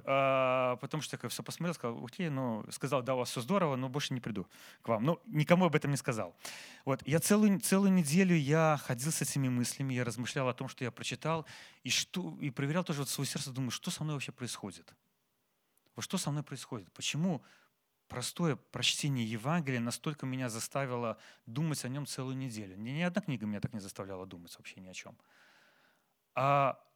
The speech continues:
простое Евангелие, прочитанное мной, целую неделю заставляло меня думать, размышлять, ходить.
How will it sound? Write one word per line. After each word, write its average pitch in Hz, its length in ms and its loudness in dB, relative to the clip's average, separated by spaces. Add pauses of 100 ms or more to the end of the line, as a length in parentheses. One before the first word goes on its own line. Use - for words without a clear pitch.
(120)
простое 202 340 -2
Евангелие, 120 640 -2 (460)
прочитанное 120 540 -6
мной, 151 500 -4
целую 143 360 -2
неделю 135 360 -4
заставляло 120 480 -6
меня 117 280 -6
думать, 143 560 -4
размышлять, 120 680 -6
ходить. 117 440 -8